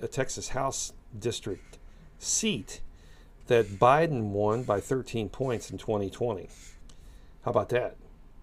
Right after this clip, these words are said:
Now, again, people are saying, "Well, they'll just steal the election." If that was the case, and you think that that could happen in, like, a midterm, I, I, I feel the same way. I'm not, I'm not convinced that they won't do it,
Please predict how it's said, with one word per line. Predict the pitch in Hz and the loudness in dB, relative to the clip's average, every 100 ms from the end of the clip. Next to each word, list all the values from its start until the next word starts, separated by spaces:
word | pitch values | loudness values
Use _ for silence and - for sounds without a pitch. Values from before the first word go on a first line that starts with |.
| - - - - - - - | -20 -20 -20 -20 -20 -16 -4
Now, | 120 | 0
again, | 104 117 156 110 - - - - - - - - | 0 2 2 0 -4 -14 -18 -20 -20 -20 -8 -2
people | 120 117 | 6 6
are | |
saying, | 107 127 110 | 6 2 4
"Well, | 110 | 6
they'll | 135 | 6
just | 139 113 - | 6 4 2
steal | 131 120 | 6 6
the | 107 | 8
election." | 101 113 123 92 92 - - - - | 8 6 4 -4 -8 -14 -20 -20 -6
If | - | -2
that | 165 208 | 0 2
was | 160 | 2
the | 113 | 0
case, | - 147 139 135 - | 0 2 2 0 -4
and | 104 | -2
you | 107 | -2
think | 104 127 | -2 -2
that | 113 120 | -2 0
that | 113 | 0
could | - 95 | -2 0
happen | 113 113 107 98 | 2 2 -2 -6
in, | 104 101 95 | -4 -2 -2
like, | 95 - - | -4 -8 -10
a | 107 98 92 92 113 | -10 -8 -8 -10 -4
midterm, | 113 110 131 120 117 - - - - - - | -4 -2 -2 -2 -2 -8 -18 -18 -18 -18 -10
I, | - 107 107 - - | -8 -8 -10 -8 -2
I, | 131 143 135 | 0 2 2
I | |
feel | 160 175 120 | 4 2 2
the | |
same | - 117 110 | 2 2 4
way. | 110 - | 2 0
I'm | 123 127 | 2 4
not, | 131 117 - - | 4 2 -4 -4
I'm | 120 127 | 2 4
not | 135 | 2
convinced | - 110 107 120 - | 0 0 4 2 2
that | 110 - | 0 2
they | 92 | 0
won't | 95 104 - | 2 2 2
do | 131 143 | 6 8
it, | 147 | 6